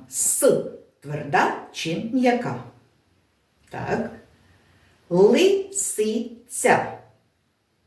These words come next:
Твердий приголосний. Правильно. Слон. У нас уже було слово.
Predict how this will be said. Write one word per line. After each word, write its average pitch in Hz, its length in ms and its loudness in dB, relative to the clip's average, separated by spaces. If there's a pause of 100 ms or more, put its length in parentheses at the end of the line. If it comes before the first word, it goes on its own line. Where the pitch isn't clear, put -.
(1300)
Твердий 165 560 4
приголосний. 175 920 -2 (340)
Правильно. 175 800 0 (1200)
Слон. 240 1000 6 (120)
У 254 100 -2
нас 233 300 0
уже 240 160 -6
було 226 340 -2
слово. 233 600 0